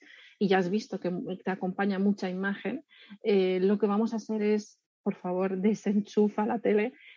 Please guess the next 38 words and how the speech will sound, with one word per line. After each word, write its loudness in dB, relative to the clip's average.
no 6
mires 4
televisión, -2
no 6
leas, 2
porque -4
fíjate, -2
cuando 2
lees 0
también 0
el -2
cerebro 2
se 0
monta 0
una -4
imagen -2
interior -4
dentro 2
de 2
lo -2
que -8
está -10
leyendo. 2
Eh, 0
entonces 4
lo 2
que 0
vamos 2
a 2
necesitar 4
es 0
un 8
vacío 2
de 4
las 2
imágenes 0
exteriores, 2
¿vale? 0